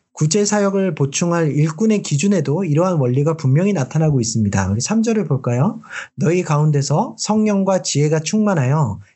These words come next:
칭찬받는 사람 일곱을 택하라." 이렇게 되어 있죠. 여러분, 이 기준은요, 어, 아주 특별하고 높은 수준의 기준이라기보다는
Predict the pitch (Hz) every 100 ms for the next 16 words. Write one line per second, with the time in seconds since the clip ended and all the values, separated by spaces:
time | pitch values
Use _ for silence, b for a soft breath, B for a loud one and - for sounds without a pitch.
0 | - - 247 247 240 214 196 185 160 147
1 | 175 220 135 156 165 175 170 147 - 131
2 | 123 107 98 107 131 147 - 208 131 113
3 | 110 - 104 98 101 _ B B B B
4 | B B B - 143 180 220 180 226 226
5 | 151 190 160 139 165 165 101 87 92 _
6 | _ B B B B B _ 135 117 110
7 | 110 107 123 117 - _ _ _ _ _
8 | - 139 202 - - 294 277 233 156 156
9 | 269 262 247 233 233 - 147 190 180 170
10 | 165 123 120 131 180 135 98